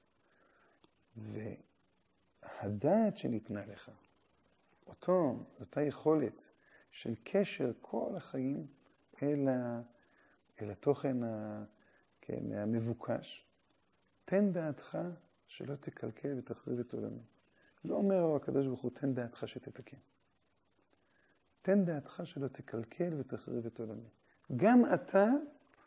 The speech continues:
נוצרת באופן שהטוב שבך יוצא אל הפועל בצורה טבעית. ה-, אנחנו כבר מכירים טוב אחר, אנחנו מכירים טוב של אחרי חטא אדם הראשון.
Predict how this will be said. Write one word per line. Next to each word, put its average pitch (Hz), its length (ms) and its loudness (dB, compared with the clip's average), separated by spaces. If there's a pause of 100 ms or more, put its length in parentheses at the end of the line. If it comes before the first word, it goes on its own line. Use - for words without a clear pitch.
(160)
נוצרת 185 560 -2
באופן 185 600 0 (400)
שהטוב 123 1400 0
שבך 151 500 0 (240)
יוצא 170 600 -4
אל 135 160 0
הפועל 170 400 -4
בצורה 135 380 -6
טבעית. - 500 -10 (920)
ה-, 113 300 0 (480)
אנחנו 165 320 6
כבר 175 180 0
מכירים 160 720 4 (380)
טוב 156 200 4
אחר, 151 340 4
אנחנו 110 200 -4
מכירים 127 260 0
טוב 139 220 2
של - 160 -8
אחרי 156 220 -6
חטא - 280 -8
אדם 113 220 -6
הראשון. 110 320 -14